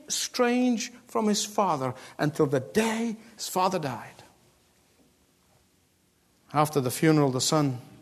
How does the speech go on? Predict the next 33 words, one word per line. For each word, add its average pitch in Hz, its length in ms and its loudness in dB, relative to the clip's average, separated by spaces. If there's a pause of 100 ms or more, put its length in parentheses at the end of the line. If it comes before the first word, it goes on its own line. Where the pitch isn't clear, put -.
(120)
went 139 240 0
back 151 280 4
to 151 60 -8
the 139 80 -4
father's 143 400 4
house 143 320 4
and 147 100 -2
he 147 60 0
was 143 140 -2
looking 156 220 -2
through 156 180 -2
the 143 80 2
belongings 143 640 0 (640)
and 131 100 -4
he 139 80 0
came 170 220 2
across 156 400 2
that 139 220 0
Bible 135 360 4
that 120 160 -6
the 127 60 -16
father 147 400 2 (840)
had 139 200 -4
given 135 300 0
him 117 280 -8 (460)
several 127 380 -4
years 117 300 -6
ago. 113 320 -10 (2250)
He - 100 -4
brushed 156 340 4
off 156 180 4
the 151 80 -2
dust 147 520 2